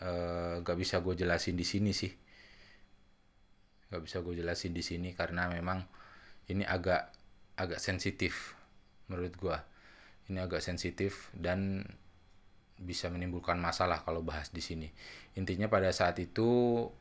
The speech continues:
nyokap gua nggak bisa nyokolahin gua, nggak bisa ngelanjutin kuliah, dan gua nggak bisa tinggal sama dia, nggak boleh tinggal sama dia karena gua nggak sepemahaman sama dia.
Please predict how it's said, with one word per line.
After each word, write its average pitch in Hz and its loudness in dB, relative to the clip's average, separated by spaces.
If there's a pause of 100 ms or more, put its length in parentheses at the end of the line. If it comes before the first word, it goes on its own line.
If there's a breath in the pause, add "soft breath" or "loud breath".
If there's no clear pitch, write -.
(280)
nyokap 87 0
gua 95 4
nggak 90 2
bisa 90 2
nyokolahin 90 2
gua, 92 6
nggak 87 2
bisa 87 0
ngelanjutin 90 2
kuliah, 92 6 (460 loud breath)
dan 107 2
gua 104 8
nggak 95 8
bisa 123 4
tinggal 101 4
sama 92 2
dia, 90 2
nggak 92 6
boleh 90 4
tinggal 92 2
sama 90 2
dia 90 2
karena 95 4
gua 101 6
nggak 85 6
sepemahaman 90 2
sama 87 0
dia. 82 0